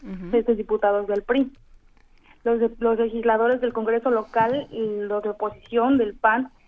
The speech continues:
Speaker 2: eh, pues, intentaron hablar de este tema, pero simplemente los diputados del pri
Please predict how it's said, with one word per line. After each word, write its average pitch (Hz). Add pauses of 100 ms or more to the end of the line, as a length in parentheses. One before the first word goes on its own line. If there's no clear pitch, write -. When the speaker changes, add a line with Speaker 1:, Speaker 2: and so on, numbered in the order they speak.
(240)
Speaker 2:
eh, 214
pues, 214
intentaron 226
hablar 240
de 240
este 247
tema, 240
pero 208
simplemente 240
los 226
diputados 226
del 214
pri 247